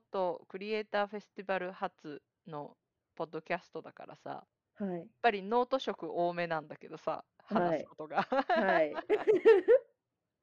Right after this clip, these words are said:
Speaker 1: 金友さんはずっと一番最初から聞いてくださってるんですよね。
Speaker 2: はい。
Speaker 1: あの、ノートの広報の金友さんは。
Speaker 2: うん。
Speaker 1: で、やっぱりこの前の公開収録の、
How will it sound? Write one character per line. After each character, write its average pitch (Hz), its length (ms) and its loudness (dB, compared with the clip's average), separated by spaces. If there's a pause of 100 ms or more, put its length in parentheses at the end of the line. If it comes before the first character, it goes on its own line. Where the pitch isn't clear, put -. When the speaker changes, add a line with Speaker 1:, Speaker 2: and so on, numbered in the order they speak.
(500)
Speaker 1:
金 339 260 2
友 453 240 -2
さ 415 160 4
ん 403 40 2
は 370 100 2
ず 254 160 -8
っ 269 40 -10 (100)
と 247 400 4 (300)
一 226 180 -6
番 233 160 2
最 226 140 4
初 233 100 -4
か 202 100 0
ら 190 80 2
聞 190 140 -14
い 190 40 -16
て 190 60 -10
く 185 100 -6
だ 180 100 0
さ 180 80 -2
っ 160 60 -4
て - 100 -10
る - 60 -14
ん - 20 -20
で 185 60 -20
す - 100 -16
よ - 60 -10
ね。 427 100 -8 (280)
Speaker 2:
は 190 220 -2
い。 143 120 -6
Speaker 1:
あ 180 140 -2
の、 175 60 -6
ノ 180 180 2
ー 170 40 0
ト 156 120 -4
の 147 100 -10
広 170 200 0
報 151 140 -6
の 147 80 -14
金 143 280 -10
友 139 280 -18
さ 156 120 -16
ん 165 120 -18
は。 170 200 -4 (340)
Speaker 2:
う 190 60 -6
ん。 170 280 -8 (480)
Speaker 1:
で、 233 340 -2 (320)
や - 80 -12
っ - 80 -14
ぱ 214 100 -4
り 208 60 -6
こ 233 140 -6
の 240 80 -6
前 240 180 -2
の 208 80 -6
公 214 200 -8
開 214 200 0
収 233 180 -8
録 196 260 -12
の、 208 400 -6